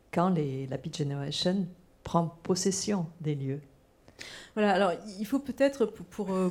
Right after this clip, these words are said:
Speaker 2: pour, euh, ceux dans la salle qui, qui ne connaissent pas, pas bien New York, qui ne connaissent pas bien l'histoire de, de ce quartier, euh, si, si on prend un plan de New York, euh, où, où se trouve, euh, l'East Village ?
Speaker 1: Oui, alors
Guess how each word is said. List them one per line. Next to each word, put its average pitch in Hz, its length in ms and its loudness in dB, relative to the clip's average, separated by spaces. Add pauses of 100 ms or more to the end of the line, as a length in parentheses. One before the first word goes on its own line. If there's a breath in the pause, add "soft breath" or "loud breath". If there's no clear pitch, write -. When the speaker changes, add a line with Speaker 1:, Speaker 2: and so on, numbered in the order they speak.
(100)
Speaker 2:
pour, 190 260 -6
euh, 180 120 0
ceux 180 200 -6
dans 202 120 0
la 180 140 2
salle 202 220 -2
qui, 170 220 -8 (240)
qui - 160 -10
ne 165 60 -4
connaissent 185 320 -2
pas, 170 180 -4
pas 180 220 -4
bien 175 260 0
New 185 100 4
York, 233 320 4
qui - 80 -18
ne - 40 -20
connaissent 180 220 -2
pas 185 120 -6
bien 190 160 -2
l'histoire 190 420 -2
de, 185 120 0 (120)
de 196 80 -6
ce 190 160 -6
quartier, 190 460 -2 (220 loud breath)
euh, 202 40 4
si, 202 220 0
si - 160 0
on 233 140 6
prend 269 220 2
un 226 100 2
plan 247 220 2
de 233 60 6
New 226 140 4
York, 247 380 2
euh, 196 260 4
où, 240 220 -4
où - 20 0
se - 160 -2
trouve, 220 320 -2
euh, 190 260 2
l'East 196 460 -2
Village ? 202 380 0 (720 loud breath)
Speaker 1:
Oui, 226 260 2 (160)
alors 208 260 4